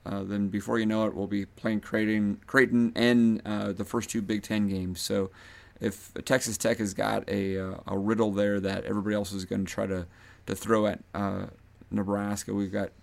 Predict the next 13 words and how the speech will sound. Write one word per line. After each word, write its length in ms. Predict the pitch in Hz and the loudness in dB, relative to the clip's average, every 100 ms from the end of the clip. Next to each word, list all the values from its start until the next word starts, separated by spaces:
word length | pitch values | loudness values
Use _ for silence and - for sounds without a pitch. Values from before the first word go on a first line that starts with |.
| - | -10
got 140 | 95 | -8
trouble. 340 | - 113 104 98 | -2 0 0 0
But 280 | 87 101 - - - - | 0 -2 -2 -14 -20 -4
let's 180 | 113 - | -2 2
hope 260 | 117 107 | 2 2
that, 260 | - 104 90 - | -2 -4 -4 -4
uh, 200 | 101 98 | -4 -2
they 140 | 95 | 0
learn 360 | 104 107 113 113 | 0 2 4 2
something 260 | - 107 104 | 2 -2 -2
from 200 | 104 104 | 0 -2
that 220 | 101 104 | -2 -4
loss 540 | 101 101 101 - - | -4 -4 -6 -6 -8